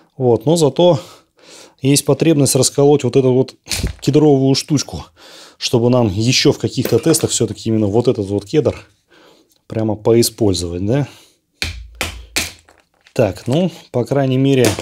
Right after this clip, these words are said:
как бы раскалывается прямо на ура, с нескольких ударов. М, никакого люфта в замке в данном случае не появилось, ощущения у меня тоже не было, что что-то не так. Ну, позволю себе формально подойти, потому что понятное дело, что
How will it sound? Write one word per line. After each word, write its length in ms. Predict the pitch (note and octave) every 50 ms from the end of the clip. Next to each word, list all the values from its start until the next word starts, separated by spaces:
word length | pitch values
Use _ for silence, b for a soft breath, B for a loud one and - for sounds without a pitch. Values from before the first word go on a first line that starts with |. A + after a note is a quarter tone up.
| - - - - B B B B B B B B -
как 200 | - C3 A#2 A2+
бы 140 | A2 A2+ A#2
раскалывается 720 | B2+ - - - F#3 F3+ E3+ D3+ C#3+ C#3 C3+ - - C#3
прямо 320 | - C#3+ C#3 C#3+ C#3+ C3+ C3+
на 140 | C3 C3+ C#3
ура, 500 | C#3+ D3 D3+ E3 G3+ A3 A#3 A#3 G3+ B B B B B B B _ B B B B B B B B B B B
с 140 | - -
нескольких 560 | C#3 C#3 C3+ B2 - - A#2 - - A#2 - -
ударов. 520 | C3 B2+ D#3+ F3+ F#3+ G#3 G3+ F3 - B B B B B B B B B B B B B B B B B B B B B _ -
М, 400 | B2+ C3 C3 C3 C3 C3 B2 G#2 -
никакого 580 | B2 B2+ C3 C#3 C#3+ E3 D#3 - F3 E3 C#3+ C3
люфта 360 | B2 C3+ - - - D3+ C3
в 60 | A2
замке 400 | A2 B2 C3 C3+ C3 - C#3 A#2+
в 60 | G2+
данном 300 | A2 B2 B2 A#2 A2 G#2
случае 380 | - - A#2+ A2 - - A2+ A2+
не 180 | A#2 A#2 A2+ A2
появилось, 520 | A2+ G#2 G#2 G#2 A2 C3+ D#3+ E3 - -
ощущения 460 | A2+ - - - - D3+ C#3+ B2+ A#2
у 40 | G#2+
меня 180 | G#2+ G#2+ G#2+ G2+
тоже 240 | G2+ G#2+ G2 G#2
не 160 | A2+ C3 C#3+ D3
было, 160 | E3 E3 D#3+
что 160 | - - D#3
что-то 280 | - - E3 D3+ - D3+
не 120 | D3+ D#3
так. 380 | D3+ - E3 D#3+ D3 - - B B B B B B B B B B B B B
Ну, 200 | - A3 G#3+ - _ _ _ -
позволю 360 | - C3 A#2+ C#3 C#3+ C3 A#2+
себе 160 | - - A#2
формально 440 | - - C3 C3+ C3+ C3 B2 A#2 A2
подойти, 340 | G2+ B2 B2 D3 E3 - C#3+
потому 200 | - - A2 G#2
что 120 | - -
понятное 380 | - B2+ B2+ B2 A#2 - B2 A2+
дело, 240 | A#2+ D3+ C#3 A#2 G2
что 240 | - - A2 F#2+